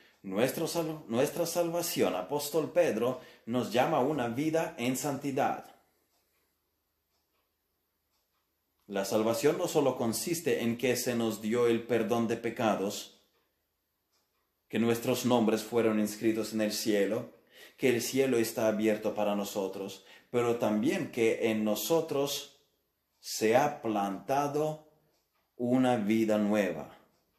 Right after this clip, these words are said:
De modo que si alguno está en Cristo, nueva criatura es, las cosas viejas pasaron, he aquí todas son hechas nuevas, segunda Corintios cinco diecisiete. Ahora tenemos una vida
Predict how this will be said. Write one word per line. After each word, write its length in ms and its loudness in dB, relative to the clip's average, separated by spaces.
De 280 -8
modo 380 2
que 140 -4
si 160 -2
alguno 360 -2
está 280 -4
en 140 -4
Cristo, 460 -4
nueva 380 0
criatura 560 0
es, 300 -4
las 180 -8
cosas 340 -4
viejas 360 -4
pasaron, 580 0
he 120 -6
aquí 240 -2
todas 280 -4
son 200 -4
hechas 320 -4
nuevas, 380 -2
segunda 380 -6
Corintios 500 -4
cinco 300 -6
diecisiete. 800 -6
Ahora 360 4
tenemos 420 -2
una 180 0
vida 480 -2